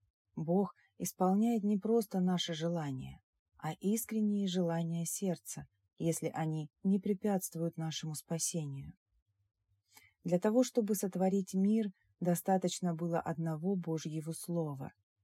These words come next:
«Да будет». Однако, как уже говорилось, Бог не может коснуться человеческой свободы. Как было показано, вся ветхозаветная история — это история избранничества.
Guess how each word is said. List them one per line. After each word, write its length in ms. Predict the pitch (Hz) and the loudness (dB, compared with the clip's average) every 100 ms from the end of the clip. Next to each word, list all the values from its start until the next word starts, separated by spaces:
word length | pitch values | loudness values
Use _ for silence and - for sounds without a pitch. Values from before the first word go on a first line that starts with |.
| _ _ _ _ _ - | _ _ _ _ _ 2
«Да 220 | 175 185 | 6 6
будет». 600 | 170 160 135 139 - _ _ _ _ _ _ _ _ - | 4 -2 -2 -6 -8 _ _ _ _ _ _ _ _ -6
Однако, 640 | 165 151 170 214 196 139 - _ | -2 2 4 2 2 -6 -10 _
как 220 | - 180 175 | 0 2 2
уже 180 | 165 | 0
говорилось, 720 | 156 165 165 160 147 139 139 - _ _ - | 0 2 2 0 -2 -4 -6 -10 _ _ 0
Бог 260 | 185 202 | 2 4
не 140 | 214 214 | 4 4
может 340 | 226 190 151 | 4 2 -2
коснуться 560 | - 151 - 156 170 185 | -6 -6 -6 -6 -4 -6
человеческой 760 | - 165 151 139 - 147 - | -4 -4 -2 -6 -8 -10 -8
свободы. 720 | - 151 170 170 175 143 135 _ _ _ _ _ _ _ - | -6 -2 -2 0 -2 -4 -10 _ _ _ _ _ _ _ -4
Как 200 | 175 160 | -2 0
было 280 | 170 165 156 | 2 2 2
показано, 640 | 165 - 214 196 151 143 135 _ _ | 0 2 2 2 0 -4 -8 _ _
вся 260 | - 220 214 | -2 2 4
ветхозаветная 920 | 180 - 180 170 170 190 170 156 156 | 2 0 0 2 4 2 0 -6 -6
история — 760 | 147 139 - 202 226 160 131 - _ _ _ - | -8 -8 -4 0 2 0 -2 -10 _ _ _ -4
это 260 | 233 226 | -2 0
история 600 | 214 190 - 196 190 180 | 0 -2 -2 2 4 4
избранничества. 1200 | - 180 165 185 196 160 143 131 135 - 127 131 | 2 -2 0 2 4 2 -2 -6 -8 -8 -8 -8